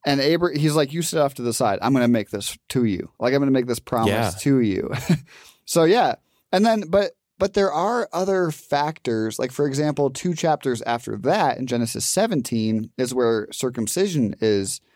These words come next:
Speaker 2: Right.
Speaker 1: added in. It's like, "This is the sign or symbol of the
Speaker 2: You're
Speaker 1: covenant I've
Speaker 2: marked.
Speaker 1: made with you."
Speaker 2: Right.
Speaker 1: If you wanna be in this relationship with God, then you have to circumcise your males.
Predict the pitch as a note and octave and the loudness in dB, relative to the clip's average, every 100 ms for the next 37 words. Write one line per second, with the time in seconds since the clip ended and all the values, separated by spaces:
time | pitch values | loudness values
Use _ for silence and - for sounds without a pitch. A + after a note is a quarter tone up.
0 | - G2+ F2 D2 - C3 C3 A#2 A2+ A2 | -6 -2 0 -2 0 0 0 0 0 -2
1 | G#2+ A#2 A#2 C3+ C3 A#2+ A2+ - C3 C3 | -2 -4 -2 -2 -4 -4 -2 -2 0 2
2 | B2 A2 G#2 - D3+ C3 A#2+ G#2+ A2+ A#2 | 2 0 -2 -2 0 2 2 0 0 -2
3 | A#2 A2 - A#2 A2+ G2+ F#2+ E2 A#2+ C#3+ | -4 -6 -2 2 2 2 0 -2 0 0
4 | C3 A2 - G#2 G2+ G2+ F#2 F#2 F#2+ _ | 0 -2 -2 -2 -2 -2 -2 -4 -6 _
5 | _ - C#3 C#3+ F3 F3+ D#3+ D3 D3 D3 | _ -4 -4 0 0 2 0 0 0 2
6 | C#3+ C3+ B2+ C3 B2 B2+ B2+ B2 C3 A#2+ | 2 2 0 -2 0 0 0 -2 -2 -2
7 | G#2+ - - A#3 D#3+ C#3 C3 B2 B2 B2 | -4 -4 -2 2 2 2 0 -2 0 2
8 | A#2 G#2+ - A2 - A2+ G#2+ G#2 G#2 G#2 | 0 -2 -6 -8 -4 -4 -4 -4 -2 -2
9 | - F#2+ A2 A#2 F2 - | -2 -4 -2 -2 -4 -8